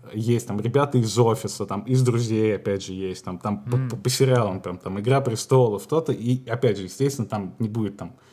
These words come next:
Speaker 1: Майкла Скотта и, там, и Джима, там, типа, например, из «Офиса» там Оскар, Анджела, Кевин,
Speaker 2: А.
Speaker 1: из «Друзей» там Гантер, м, Дженнис, и что-то там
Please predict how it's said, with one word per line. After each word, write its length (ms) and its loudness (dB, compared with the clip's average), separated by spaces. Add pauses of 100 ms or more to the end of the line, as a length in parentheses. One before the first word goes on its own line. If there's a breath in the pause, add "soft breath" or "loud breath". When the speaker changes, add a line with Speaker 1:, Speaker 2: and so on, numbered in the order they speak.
(100)
Speaker 1:
Майкла 400 6
Скотта 380 4
и, 20 2
там, 320 -6
и 320 -4 (480)
Джима, 460 4
там, 360 2 (160)
типа, 180 -4
например, 520 -2 (160)
из 180 -2
«Офиса» 380 2
там 360 -10 (120)
Оскар, 680 4
Анджела, 960 2 (140)
Кевин, 680 4
Speaker 2:
А. 300 -6
Speaker 1:
из 160 2
«Друзей» 520 4
там 400 -6
Гантер, 680 4 (580)
м, 300 -4
Дженнис, 920 2 (100)
и 100 -16
что-то 300 -8
там 240 -4